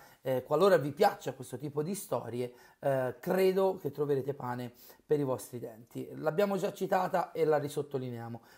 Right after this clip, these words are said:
Rachel Weisz è mostruosa in questa miniserie.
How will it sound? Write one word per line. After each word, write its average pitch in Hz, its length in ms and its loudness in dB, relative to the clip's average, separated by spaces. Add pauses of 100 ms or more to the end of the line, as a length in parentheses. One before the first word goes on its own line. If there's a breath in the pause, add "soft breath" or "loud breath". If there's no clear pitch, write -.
Rachel 151 280 -2
Weisz 170 240 4
è 139 220 -2
mostruosa 139 960 -6 (300)
in 123 80 -14
questa 123 240 -6
miniserie. 120 500 -14